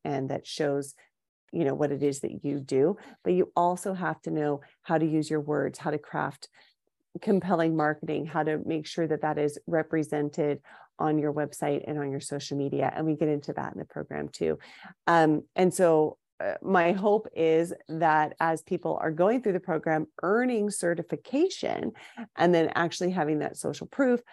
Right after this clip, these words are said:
show that, you know, they've mastered their craft, they know this, they have the skills around marketing, they're now a part of my online directory and my international referral network, that then the income piece becomes consistent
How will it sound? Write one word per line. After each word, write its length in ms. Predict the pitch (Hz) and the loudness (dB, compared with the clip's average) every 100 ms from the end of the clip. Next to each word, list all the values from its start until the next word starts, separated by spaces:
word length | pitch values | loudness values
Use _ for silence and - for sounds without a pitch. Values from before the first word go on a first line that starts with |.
| - - | -20 -16
show 260 | - 180 - | 0 0 2
that, 200 | 165 - | 0 0
you 120 | 156 | 0
know, 100 | 147 | 0
they've 320 | 143 147 147 | 2 2 2
mastered 480 | 151 147 147 - 156 | 0 0 -2 -6 -6
their 140 | 156 | -6
craft, 340 | - 220 214 208 | -2 0 0 0
they 100 | 180 | 0
know 200 | 156 151 | 2 2
this, 180 | 156 156 | 0 0
they 140 | 156 | -2
have 180 | 175 139 | -2 -4
the 60 | |
skills 400 | 143 - 160 151 | -8 -2 -2 0
around 280 | 151 139 135 | -4 -4 -2
marketing, 520 | 170 190 190 170 165 - - _ _ | 0 0 2 0 0 -4 -20 _ _
they're 100 | 165 | 4
now 220 | 160 147 | 6 4
a 60 | 143 | 2
part 380 | - 151 151 - | 2 2 2 0
of 160 | 147 147 | -6 -2
my 500 | 151 147 147 143 139 - | 0 2 2 0 -4 -4
online 340 | 151 147 139 139 | -4 -2 -2 -2
directory 540 | 151 190 196 190 175 | 2 2 2 2 4
and 100 | 160 | 4
my 220 | 151 147 147 | 0 -2 -4
international 520 | 147 147 143 - 156 | -4 -2 -4 -6 -6
referral 540 | 147 143 180 175 165 - | -4 -4 -2 0 -2 -4
network, 480 | 156 - 151 147 - - _ _ - | -4 0 0 0 -4 -20 _ _ -6
that 520 | 170 170 156 143 - _ | 4 8 8 6 2 _
then 520 | 165 151 180 160 160 - _ - | -2 6 6 6 2 -4 _ -16
the 220 | 160 180 - | -2 -2 0
income 540 | 185 220 208 196 151 | 0 0 0 -2 -2
piece 380 | 147 160 147 147 | -4 -4 -6 -6
becomes 720 | - 175 - 151 143 143 - _ _ _ _ | -2 -2 0 -4 -2 -6 -10 _ _ _ _
consistent 680 | 214 170 - 151 - 147 | 0 0 2 -2 0 -4